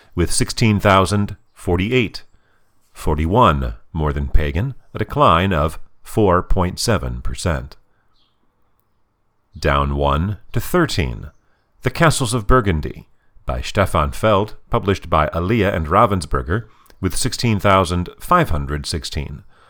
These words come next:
four hundred sixty-eight more than Arkham Horror, a decline of four point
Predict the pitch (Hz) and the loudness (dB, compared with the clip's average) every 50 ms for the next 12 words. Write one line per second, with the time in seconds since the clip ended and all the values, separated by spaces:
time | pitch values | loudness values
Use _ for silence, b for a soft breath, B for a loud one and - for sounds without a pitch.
0 | b b b _ - 123 131 135 107 110 117 117 101 110 104 - - 117 - - | b b b _ 0 2 4 4 4 4 2 2 0 0 -2 0 -4 -6 -6 -4
1 | - 101 95 101 104 90 76 78 80 76 78 76 76 - - 85 90 - - 80 | -4 -2 0 2 2 0 0 -4 -4 -4 -2 -2 -2 -2 0 0 0 0 0 -6
2 | 71 - - 117 110 95 82 85 92 92 b b b b b b 120 113 117 - | -6 -2 0 0 0 2 0 0 -2 -6 b b b b b b -6 -6 -6 -2
3 | - 90 76 71 71 71 78 92 - - _ 92 95 82 - - - - - - | -2 0 0 2 0 -2 -4 -6 -8 -6 _ -6 -6 -6 -8 -16 -18 -18 -8 -4
4 | 85 76 73 73 73 - - - - 64 64 65 - - | -2 -2 -2 -4 -6 -4 -4 -2 -2 -2 -4 -8 -10 -12